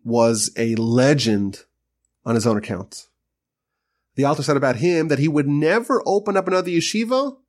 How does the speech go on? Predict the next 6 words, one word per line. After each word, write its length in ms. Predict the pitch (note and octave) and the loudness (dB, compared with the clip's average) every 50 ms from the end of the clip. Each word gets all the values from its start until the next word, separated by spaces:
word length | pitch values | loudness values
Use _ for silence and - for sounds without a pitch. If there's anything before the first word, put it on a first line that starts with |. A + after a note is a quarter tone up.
| _ _ _ _ _ - | _ _ _ _ _ -6
unless 440 | - C#3 C3+ C#3 D3 D#3+ E3+ - - | -4 -2 0 2 2 2 0 -2 -2
he 160 | - D#3+ C3+ | -2 -2 -2
had 520 | A#2 C3+ C3+ C3 B2 B2 B2 B2+ C3 C3 _ _ _ _ _ | 0 0 2 2 2 2 0 -2 -4 -8 _ _ _ _ _
Reb 360 | - A#2 B2 A#2+ G#2+ A2 A2+ - | -2 0 0 0 0 -4 -8 -8
Bera 320 | A2 B2 B2+ C3+ C#3 C3 A#2+ | -4 0 0 2 2 0 0
Hirsch 540 | G#2 C#3 C3 A#2+ A2 - - - - - | 0 0 0 0 0 -2 -6 -10 -12 -14